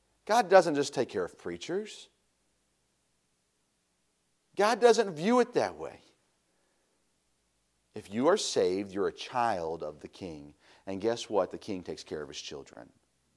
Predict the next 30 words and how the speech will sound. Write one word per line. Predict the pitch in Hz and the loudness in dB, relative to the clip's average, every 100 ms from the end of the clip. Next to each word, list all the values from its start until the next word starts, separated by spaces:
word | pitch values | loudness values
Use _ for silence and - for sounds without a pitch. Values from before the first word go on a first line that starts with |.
| _ _ _ _ _ _ _ | _ _ _ _ _ _ _
As | - | -6
a | 175 | 0
matter | 208 135 | 2 0
of | |
fact, | - 151 139 | 4 2 2
the | 101 | -6
King | 151 165 147 - _ _ | -6 -6 -8 -16 _ _
takes | 135 107 | -6 -6
care | - 131 117 107 | -4 2 4 4
of | 95 - - - | 0 -2 -20 -16
the | - | -12
sparrow. | - 143 160 87 69 - - - | -4 -2 -2 -6 -10 -20 -18 -4
And | 113 113 | -2 0
the | 104 | -2
King | - 175 196 139 101 - - | -4 -4 -2 -4 -6 -14 -4
literally | 123 202 254 233 165 117 104 104 120 | 8 10 12 12 10 8 4 0 0
takes | 160 147 - | 2 2 0
care | - 190 180 | 0 4 6
of | 160 | 4
the | 147 | 2
weed | 160 123 127 208 254 247 220 147 202 90 - _ _ _ _ _ _ _ _ _ _ - | 2 0 -4 -2 0 0 0 -2 -2 -2 -6 _ _ _ _ _ _ _ _ _ _ -2
in | 170 | 0
the | 160 | 0
field | - - 247 254 220 123 85 - _ _ _ - | -2 -2 2 4 4 2 -4 -18 _ _ _ 0
that | 131 | 2
looks | 147 233 - | 6 6 6
pretty | - 208 233 247 233 - _ - | 4 8 8 6 -2 -14 _ 4
but | 180 | 8
is | 202 190 | 8 8
useless. | 262 - 208 151 - | 4 4 4 2 2